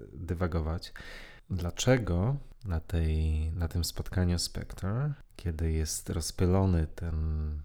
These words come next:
ta substancja, ten gaz, mgła się pojawia w pewnym momencie, dlaczego wszyscy padają, a Bond nie? Czy to przekreślenie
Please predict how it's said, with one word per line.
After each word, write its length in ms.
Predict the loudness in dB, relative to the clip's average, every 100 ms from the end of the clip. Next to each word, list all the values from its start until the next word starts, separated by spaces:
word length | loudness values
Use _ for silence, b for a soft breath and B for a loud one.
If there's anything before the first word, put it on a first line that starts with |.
| -8
ta 120 | -6
substancja, 760 | -4 -2 4 4 4 0 -10
ten 280 | -10 -10 -6
gaz, 760 | -2 0 -2 -4 -6 -6 -8 -8
mgła 460 | -6 -4 0 2 2
się 140 | 0
pojawia 380 | -4 -4 -2 8
w 80 | 8
pewnym 240 | 8 4
momencie, 280 | 0 -4 -2
dlaczego 340 | -2 2 0
wszyscy 400 | 2 0 0 -2
padają, 480 | -2 0 4 4 4
a 80 | 0
Bond 380 | 0 0 0 -4
nie? 180 | -4 -4 -6 -14 -10
Czy 220 | -8 -4
to 120 | -2 -2 -4 -12 -12
przekreślenie 1400 | -4 0 0 4 4 4 0 2 4 4 4 2 0 -4